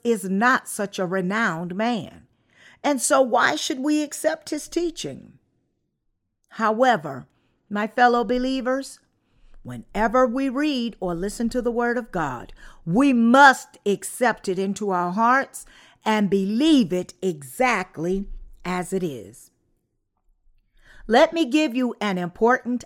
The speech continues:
and real example here. As I have mentioned from time to time, the Catholic Church venerates the Virgin Mary, but she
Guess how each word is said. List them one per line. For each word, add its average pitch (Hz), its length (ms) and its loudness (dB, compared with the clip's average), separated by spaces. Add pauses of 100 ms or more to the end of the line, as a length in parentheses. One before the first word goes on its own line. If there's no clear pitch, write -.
and 170 260 -2
real 247 280 2
example 180 580 -6
here. 143 360 -10 (1200)
As 247 320 2
I 240 240 4
have 226 260 0
mentioned 240 600 -2
from 156 200 -6
time 214 420 0
to 214 120 -6
time, 151 400 -6 (560)
the 156 100 -8
Catholic 233 640 0
Church 202 500 -2 (200)
venerates 208 920 2 (480)
the 180 140 0
Virgin 220 680 2
Mary, 147 500 -2 (460)
but 214 220 2
she 285 480 -2